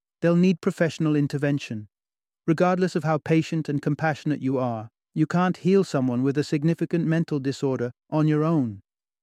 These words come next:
A genuine mental illness goes beyond fleeting irrational behavior. If a loved one has a personality disorder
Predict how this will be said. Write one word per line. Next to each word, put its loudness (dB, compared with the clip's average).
A 2
genuine 4
mental 0
illness 0
goes 2
beyond 2
fleeting 2
irrational 0
behavior. -4
If -2
a 2
loved 0
one 0
has -2
a -2
personality -2
disorder -2